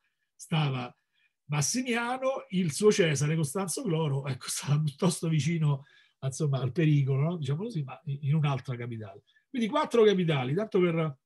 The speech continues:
ricordarcele, sono quelle segnate con il, la freccetta. Anche qui vedete quattro colori diversi e con, eh, il, il richiamo a chi, eh, è il gestore di quella parte dell'impero.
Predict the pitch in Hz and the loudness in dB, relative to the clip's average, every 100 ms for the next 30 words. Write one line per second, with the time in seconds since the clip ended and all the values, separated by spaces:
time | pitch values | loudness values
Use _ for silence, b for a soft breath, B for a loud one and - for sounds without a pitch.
0 | _ _ _ _ _ _ _ _ _ 160 | _ _ _ _ _ _ _ _ _ 4
1 | 180 208 214 247 277 - 139 131 123 _ | 6 6 4 0 -2 -2 -2 -2 -8 _
2 | 151 151 175 160 139 156 165 151 143 135 | -2 2 4 2 2 -2 0 2 2 2
3 | 131 127 123 139 131 127 120 117 151 202 | 0 -2 -4 -4 -2 -6 -8 -4 -4 -4
4 | - 262 285 - - - B _ 143 143 | -2 -4 -4 -10 -12 -12 B _ -2 2
5 | 165 214 160 160 135 139 156 156 151 156 | 2 2 2 2 2 2 0 0 2 4
6 | 151 156 185 214 233 - - 233 _ _ | 4 4 2 0 -6 -6 -6 -6 _ _
7 | _ _ _ - 156 175 139 - 143 135 | _ _ _ 2 2 2 -2 -2 -2 -2
8 | 127 127 123 120 123 120 117 120 127 131 | -6 -8 -8 -10 -10 -10 -10 -8 -6 -4
9 | 147 151 135 131 - 113 - 139 147 - | -2 -2 -4 -6 -8 -14 -4 -2 -2 -4
10 | 127 120 120 117 110 110 - 135 143 - | -16 -16 -16 -16 -18 -20 -10 -6 -6 -8
11 | 110 107 - _ 110 120 131 - 156 131 | -20 -20 -20 _ -12 -8 -8 -4 -4 -2
12 | 120 123 123 135 135 - 127 147 214 - | -8 -10 -8 -8 -8 -8 -6 -6 -8 -4
13 | 240 233 127 | -2 -2 -6